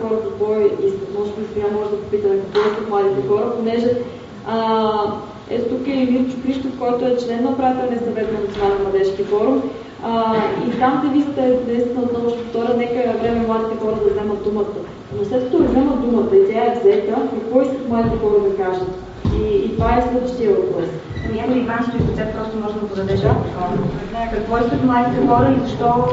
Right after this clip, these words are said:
Speaker 2: защо не го искат? Ти самият каза в началото, че, че не са достатъчно активни. Какво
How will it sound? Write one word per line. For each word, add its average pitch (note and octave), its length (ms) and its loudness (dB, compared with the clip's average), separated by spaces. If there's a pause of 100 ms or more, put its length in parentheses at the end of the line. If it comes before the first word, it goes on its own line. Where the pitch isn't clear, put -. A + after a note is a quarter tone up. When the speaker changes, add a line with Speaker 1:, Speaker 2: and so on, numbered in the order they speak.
(120)
Speaker 2:
защо B3+ 280 -4
не C4 160 2
го B3 60 -2 (120)
искат? B3+ 200 0 (100)
Ти C4 140 0
самият B3 380 0
каза A#3+ 240 0
в G#3+ 240 -6
началото, A3+ 400 0 (120)
че, B3+ 100 -2 (380)
че A#3 120 -8
не A3+ 120 -2
са - 140 2
достатъчно G#3+ 560 -4
активни. F#3+ 400 -4
Какво G3 140 -6